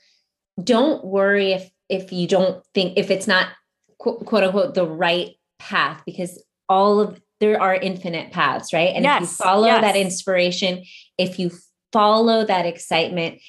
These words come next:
Speaker 1: if you follow feeling good and joy and all those things, you're attracting that life that you want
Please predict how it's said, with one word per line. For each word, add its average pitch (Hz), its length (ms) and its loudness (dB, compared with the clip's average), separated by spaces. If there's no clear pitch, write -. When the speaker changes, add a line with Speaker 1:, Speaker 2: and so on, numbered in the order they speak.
Speaker 1:
if 175 180 -4
you 180 100 -4
follow 214 600 2
feeling 170 540 -2
good 190 540 0
and 160 220 -8
joy 185 640 2
and 165 200 -8
all 185 200 0
those 175 320 -4
things, 196 580 -4
you're 190 180 0
attracting 170 720 -2
that 156 220 -4
life 143 420 -6
that 160 120 -4
you 156 160 -6
want 135 260 -8